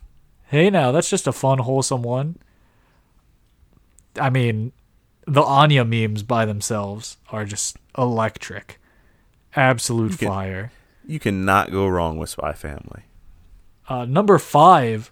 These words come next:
Speaker 1: we have Bocchi the Rock. Feel like this has been shooting up people's lists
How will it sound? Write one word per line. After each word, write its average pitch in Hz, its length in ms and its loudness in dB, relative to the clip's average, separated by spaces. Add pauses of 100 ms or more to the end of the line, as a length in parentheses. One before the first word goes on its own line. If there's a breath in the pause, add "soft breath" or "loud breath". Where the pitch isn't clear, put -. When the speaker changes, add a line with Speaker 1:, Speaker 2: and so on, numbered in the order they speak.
(120)
Speaker 1:
we 139 140 2
have 110 320 0
Bocchi 180 440 6
the 151 160 2
Rock. 110 560 -4 (500)
Feel - 220 6
like 196 220 6
this 196 220 10
has 156 160 2
been 127 500 2 (440)
shooting 208 720 6
up 131 300 -4
people's 120 420 0
lists 113 640 -4